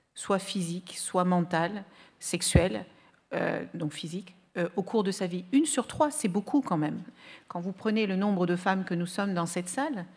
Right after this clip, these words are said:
c'est, c'est violent d'accepter ce chiffre. Ensuite, je voudrais rappeler que dans notre pays, tous les trois jours, tous les deux, trois jours, une femme meurt sous les coups de son conjoint ou de son ex-conjoint. Mais je voudrais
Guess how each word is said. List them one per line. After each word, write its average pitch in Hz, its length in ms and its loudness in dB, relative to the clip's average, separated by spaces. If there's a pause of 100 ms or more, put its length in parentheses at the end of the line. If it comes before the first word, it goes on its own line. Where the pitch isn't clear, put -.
(200)
c'est, - 280 0
c'est - 180 2
violent 269 380 8 (160)
d'accepter 180 420 0
ce 180 140 -4
chiffre. - 440 -8 (460)
Ensuite, 311 260 2
je - 60 -4
voudrais 196 280 4
rappeler 185 340 2
que - 120 -2
dans 175 140 0
notre 170 260 -2
pays, 196 360 -2
tous - 180 -10
les 180 140 2
trois 170 240 -4
jours, 240 320 -2 (380)
tous - 100 -6
les 196 120 2
deux, 220 120 4
trois 190 200 0
jours, 262 240 2
une 202 80 4
femme 214 300 2
meurt 185 240 2
sous - 160 -6
les 180 100 0
coups 226 220 -8
de - 40 -8
son 185 120 0
conjoint 185 320 0
ou 233 80 0
de 233 60 -16
son 190 120 -2
ex-conjoint. 185 640 -4 (380)
Mais 202 80 2
je 196 80 0
voudrais 254 260 4